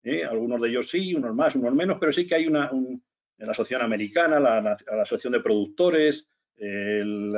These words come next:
el Instituto Americano de la Carne, todos, eh, están hablando muy mucho también del bienestar animal, como estamos hablando nosotros aquí. No es que tengan una legislación muy específica, pero a, a, a la hora de la verdad también la llevan a cabo, pues exactamente igual que, que Brasil. Son países netamente exportadores y, y, lógicamente,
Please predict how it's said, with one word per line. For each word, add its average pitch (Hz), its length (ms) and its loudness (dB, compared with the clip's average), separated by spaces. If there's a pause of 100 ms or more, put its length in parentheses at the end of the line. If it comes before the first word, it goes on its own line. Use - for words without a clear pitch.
(160)
el 110 180 -4
Instituto 123 320 -2
Americano 120 380 2
de 107 80 2
la 104 120 2
Carne, 143 280 2
todos, 170 420 -2
eh, 110 200 -12 (260)
están 135 240 -4
hablando 135 260 4
muy 151 260 4
mucho 123 280 -6
también 113 260 -4
del 107 100 -4
bienestar 110 380 -6
animal, 127 320 2
como 107 160 -6
estamos 113 320 -10
hablando 113 240 -6
nosotros 104 300 -12
aquí. 104 180 -14
No 135 80 -4
es 143 80 -4
que 147 80 0
tengan 143 180 -2
una 135 120 2
legislación 127 460 -2
muy 139 100 -2
específica, 147 680 -4 (400)
pero 113 180 4
a, 123 240 -4
a, 120 300 -4 (320)
a 117 140 0
la 127 100 6
hora 147 120 8
de 147 40 4
la 139 80 4
verdad 139 300 2
también 131 320 2
la 113 80 2
llevan 107 220 0
a 101 100 -8
cabo, 123 240 2
pues 110 180 -4
exactamente 120 500 -4
igual 117 240 0
que, 104 280 -8 (300)
que 113 100 -2
Brasil. 110 360 2
Son 127 360 -4 (140)
países 127 280 0
netamente 113 420 0
exportadores 123 760 2
y, 107 280 -10
y, 104 120 -18
lógicamente, 107 720 -6